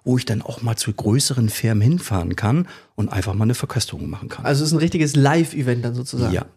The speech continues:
Speaker 1: ich hab das Gerät zum Beispiel oder den Anhänger eben jetzt zum Beispiel für Sportveranstaltungen oder sonst was, bin ich gerne dabei, um mich da mal hinzustellen und einfach mal Kaffee genießen zu können.
Speaker 2: Finde ich richtig cool. Also, das müssen wir uns auf jeden Fall merken. Und wie gesagt, ihr habt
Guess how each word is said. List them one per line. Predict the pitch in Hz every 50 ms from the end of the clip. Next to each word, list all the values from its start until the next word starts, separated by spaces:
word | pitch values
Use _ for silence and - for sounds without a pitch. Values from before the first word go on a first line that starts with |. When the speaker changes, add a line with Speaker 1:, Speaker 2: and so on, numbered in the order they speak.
| _ -
Speaker 1:
ich | 123 113 -
hab | 131 123 -
das | 147 135 - -
Gerät | - 120 113 123 127 131
zum | - 135 104
Beispiel | 104 101 104 - - - 104 98 98 98 -
oder | - 87 85 -
den | - -
Anhänger | - - 107 113 117 107 107 98 98 - - - - - - - -
eben | - 95 90
jetzt | 90 87 85 - - -
zum | - - 156
Beispiel | 156 147 131 123 - 110 110
für | 104 - 131 127 120
Sportveranstaltungen | - - - 92 101 110 - - 98 - 98 98 - - - 98 95 95 95 95 92
oder | 95 98
sonst | 92 95 92 95 95 - -
was, | 95 - - - _ _ _ -
bin | 98 98
ich | 95 - -
gerne | - 139 139 143 135
dabei, | 127 120 113 104 95 98 98 98 - - - - _ _
um | - - 113
mich | 113 107
da | - 95
mal | 85 85 95
hinzustellen | 156 185 - 156 135 - 139 120 113 107 107 104 101 - - - -
und | - 98 90
einfach | - 92 92 107 101
mal | 95 92 87 92 90 90 - - _ _ _ _ _
Kaffee | - - - 113 - 95
genießen | 87 87 87 80 - - -
zu | - -
können. | - - - - - - _
Speaker 2:
Finde | _ - - 135 123
ich | 127
richtig | 131 120 127 117 - -
cool. | 135 131 -
Also, | - - 147 147 139 131 123 135 - - - - _ _ _
das | - 170 190 196 -
müssen | 214 214 208 208
wir | 208
uns | 202 185
auf | 170 170 170
jeden | 190 180
Fall | 170 170 160
merken. | 165 175 196 202 196 214 220 -
Und | - 165 160
wie | 180
gesagt, | 170 175 160 139 131 - - - -
ihr | - 170 175 170 170
habt | 190 190 - - -